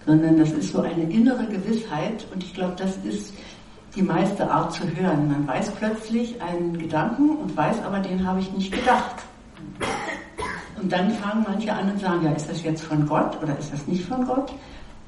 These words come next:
Aber ich kann euch sagen, der erste Gedanke, den du meist, den du hast, ist meistens der von Gott. Wenn du erst analysierst,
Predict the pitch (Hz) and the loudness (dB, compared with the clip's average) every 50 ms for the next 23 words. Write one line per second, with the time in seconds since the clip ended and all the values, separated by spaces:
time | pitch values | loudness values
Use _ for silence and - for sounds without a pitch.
0 | - - - - - - 156 170 175 170 - - 180 190 220 233 - 226 - - | -20 -20 -20 -16 -8 -4 -2 -2 -2 -2 -2 -2 0 2 2 2 2 0 -2 0
1 | 202 185 175 170 160 151 151 170 185 202 226 226 - - 214 208 202 - 175 185 | 0 0 2 0 0 -2 -2 -2 -2 -2 -2 -2 -4 -4 -4 -2 -2 0 2 2
2 | 226 226 220 196 190 180 175 165 156 156 151 147 151 156 240 277 269 - - - | 2 2 2 2 -2 -2 -2 2 2 4 4 6 4 4 4 2 2 0 -8 -8
3 | - 190 185 175 160 151 - 208 220 - - - - - - - 160 156 151 156 | -2 0 0 0 0 0 0 0 0 0 -2 -6 -8 -10 -8 -2 2 4 4 6
4 | 170 233 247 - - - 226 226 226 - - 180 180 175 - - 180 170 156 135 | 6 4 2 0 2 4 4 4 4 2 -4 -4 -4 -4 -4 -4 -4 -4 -4 -4
5 | 135 131 - - - 156 156 165 - - - - - - - 190 196 190 180 165 | -4 -6 -8 -2 0 2 2 2 2 0 -2 -6 -6 -4 0 4 6 6 6 6
6 | 156 151 151 - 240 269 - 147 - 208 233 - - | 6 4 4 4 4 4 4 4 4 4 0 -4 -6